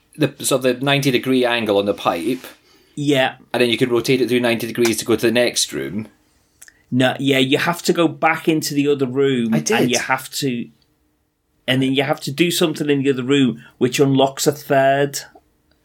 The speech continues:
Speaker 2: a third thing for
Speaker 1: It
Speaker 2: the
Speaker 1: never
Speaker 2: pipe.
Speaker 1: unlocked the third one. I spent, uh, that, that probably took about twenty-five percent of my playtime on the New Game Plus was trying to
Speaker 2: <laughs>
Speaker 1: get that
Speaker 2: Why
Speaker 1: part.
Speaker 2: didn't you just look at a walkthrough?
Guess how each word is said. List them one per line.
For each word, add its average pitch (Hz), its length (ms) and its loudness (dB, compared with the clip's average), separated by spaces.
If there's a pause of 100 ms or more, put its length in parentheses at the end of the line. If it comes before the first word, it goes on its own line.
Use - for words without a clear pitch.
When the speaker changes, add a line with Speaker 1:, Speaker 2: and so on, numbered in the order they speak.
(120)
Speaker 2:
a - 60 -4
third 139 480 0
thing 147 360 -2
for - 160 -6
Speaker 1:
It 135 40 -2
Speaker 2:
the 151 60 -2
Speaker 1:
never 147 100 -2
Speaker 2:
pipe. 160 220 0
Speaker 1:
unlocked 139 340 -4
the 127 80 -8
third 139 240 -2
one. 127 260 -2
I 135 80 0
spent, 135 380 0 (400)
uh, - 140 -6
that, 143 400 -4
that 143 180 0
probably 143 200 0
took 135 160 0
about 127 280 0
twenty-five 120 400 -2
percent 117 180 -4
of 113 80 -6
my 110 80 0
playtime 123 500 -2
on 107 120 0
the 107 80 -2
New 107 160 -2
Game 104 200 0
Plus 107 320 -2
was 107 140 -2
trying 110 300 0
to 143 100 2
Speaker 2:
<laughs> - 140 -16
Speaker 1:
get 127 240 0
that 127 140 2
Speaker 2:
Why 247 120 2
Speaker 1:
part. - 140 2
Speaker 2:
didn't 277 100 0
you 240 80 -4
just 233 160 0
look 220 220 0
at 208 60 4
a 196 60 2
walkthrough? 170 760 0